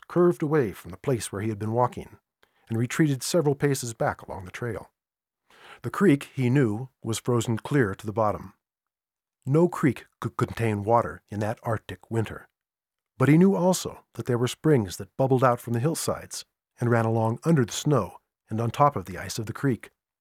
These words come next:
He knew that the coldest snaps never froze these springs, and he knew likewise their danger. They were traps. They hid pools of water under the snow that might be three inches deep or three feet.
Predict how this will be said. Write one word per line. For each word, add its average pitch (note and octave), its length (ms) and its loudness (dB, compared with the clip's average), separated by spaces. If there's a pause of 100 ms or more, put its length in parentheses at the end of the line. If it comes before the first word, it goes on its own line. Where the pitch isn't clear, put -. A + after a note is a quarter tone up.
(500)
He B2+ 180 -2
knew D3 220 2
that F#3+ 140 -2
the C#3+ 80 -2
coldest C#3+ 460 2
snaps C3+ 500 -4 (160)
never C3+ 240 4
froze A#2 380 0
these F#2+ 200 -10
springs, G#2+ 540 -8 (340)
and B2 120 -2
he B2 60 2
knew C3+ 180 4
likewise A#2+ 500 0
their G#2+ 160 -4
danger. G2 500 -6 (840)
They G2 100 -6
were G#2+ 100 -10
traps. - 600 -2 (840)
They A2+ 160 0
hid A#2 260 0
pools B2+ 320 0
of G2 100 -8
water A#2 320 0
under G#2+ 140 -4
the - 100 -12
snow A2 300 -4
that C3 120 -4
might A#2 240 -4
be G#2+ 180 -4
three B2 300 0
inches A#2 280 0
deep A2 300 -8 (320)
or A2 180 -8
three G2 200 -8
feet. - 420 -10